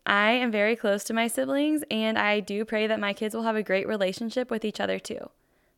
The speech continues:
I'm sure all parents want their kids to like each other, be friends, and get along.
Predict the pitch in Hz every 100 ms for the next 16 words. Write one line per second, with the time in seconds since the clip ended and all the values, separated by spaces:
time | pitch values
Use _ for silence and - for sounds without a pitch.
0 | _ - 277 285 320 320 311 190 196 208
1 | 214 190 190 247 254 - 208 214 240 226
2 | 214 214 214 185 185 226 254 254 262 269
3 | 262 226 226 226 220 220 214 190 190 190
4 | 185 73 -